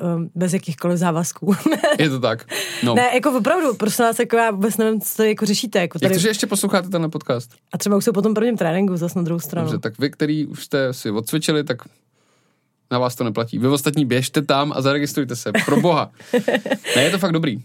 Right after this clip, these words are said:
Speaker 2: Myslím si, že jsme to udělali fakt dobře. Je to dobře vysvětlený všechno, postupně, je to škálovatelný, máme trenéry na drátě, který poradí, pomůžou s čímkoliv. Máme skupinu na Facebooku, kde je teďka skoro tisíc lidí, který, který s-,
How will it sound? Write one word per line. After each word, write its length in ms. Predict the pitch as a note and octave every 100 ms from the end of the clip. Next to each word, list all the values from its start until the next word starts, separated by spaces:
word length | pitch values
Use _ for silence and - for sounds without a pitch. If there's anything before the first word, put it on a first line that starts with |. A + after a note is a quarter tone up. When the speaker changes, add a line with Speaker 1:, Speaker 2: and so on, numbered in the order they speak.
| - _ _
Speaker 2:
Myslím 220 | C#3 D3+
si, 60 | D3+
že 60 | D3
jsme 160 | D#3+
to 80 | D3+
udělali 240 | C#3+ C#3+
fakt 140 | C3 B2+
dobře. 240 | A2+ A2+ - _ - - - - -
Je 80 | C#3
to 300 | C3+ A2 - _ _ _ _
dobře 200 | B2+ A#2
vysvětlený 520 | G2+ B2 F3 F3 E3+ D#3+
všechno, 400 | D#3 - C#3+ C3
postupně, 640 | D3+ - D#3 D3 C3 B2+ C3 _ _ -
je 60 |
to 100 | A#2+
škálovatelný, 680 | A2+ - C#3 C#3+ C3+ C#3 C3+
máme 240 | B2 A#2 A#2
trenéry 360 | C#3 C#3+ C#3+
na 100 | C3+
drátě, 300 | B2+ B2+ B2
který 200 | B2 B2
poradí, 360 | A2 B2+ B2+ B2
pomůžou 420 | B2 B2 B2 A#2
s 40 |
čímkoliv. 480 | A2+ B2+ A#2 A#2 A2+ - - - - - -
Máme 260 | A#2 A2 - _ -
skupinu 420 | - D3 E3 D#3
na 80 | D3
Facebooku, 460 | C#3+ C#3 C3+ C3
kde 120 | C3
je 60 | C3
teďka 280 | B2 B2+ B2+
skoro 220 | - C3
tisíc 360 | B2+ B2+ C3+ C3
lidí, 200 | B2 B2
který, 260 | C3 B2
který 400 | A#2 A#2+ A#2 A#2
s-, 320 | A#2 - -